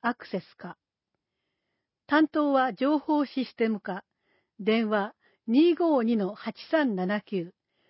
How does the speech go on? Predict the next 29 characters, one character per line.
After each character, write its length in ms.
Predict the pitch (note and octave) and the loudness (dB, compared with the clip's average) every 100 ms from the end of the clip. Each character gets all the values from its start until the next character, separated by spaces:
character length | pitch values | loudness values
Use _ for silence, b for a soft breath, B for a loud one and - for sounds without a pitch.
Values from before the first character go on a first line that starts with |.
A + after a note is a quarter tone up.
| _ _ | _ _
フ 100 | - | -4
ァ 40 | D4+ | -4
ッ 40 | |
ク 120 | - | -4
ス、 220 | - F#3+ - _ _ - | -14 -12 -12 _ _ 0
二 280 | B3 E4 D#4 | 4 6 6
五 280 | D#4 C4 G3 | 4 2 2
五 140 | A3+ | 0
の 200 | G#3 F#3 | 0 -4
三 320 | - B3+ D4 | -2 2 2
五 260 | C#4 D4 G#3+ | 2 2 0
五 300 | E3+ F#3+ G3 | 0 -2 0
零。 260 | F3+ E3+ - _ _ _ _ _ _ _ _ _ _ _ _ _ _ _ _ _ _ - | -4 -8 -16 _ _ _ _ _ _ _ _ _ _ _ _ _ _ _ _ _ _ -6
家 180 | B3 - | -4 0
庭 180 | E4+ E4 | 0 2
で 120 | D#4 | 0
で 120 | D4 | -2
き 160 | - C#4 | -2 -2
る 220 | F#3 G4 _ | -2 -6 _
冬 240 | - B3 D4+ | -2 2 4
の 160 | D4 | 2
節 260 | C#4 A#3 - | 0 -4 -2
電 240 | C#4+ C#4 | 0 0
対 220 | B3 A#3+ G#3 | 0 -2 -4
策。 320 | F3+ - - _ _ _ _ _ _ _ _ _ _ _ _ _ _ _ _ _ - | -10 -16 -20 _ _ _ _ _ _ _ _ _ _ _ _ _ _ _ _ _ -2
エ 140 | A3 C4+ | 2 2
ア 80 | C#4+ | 2
コ 220 | C4 | -2
ン、 100 | B3 | -2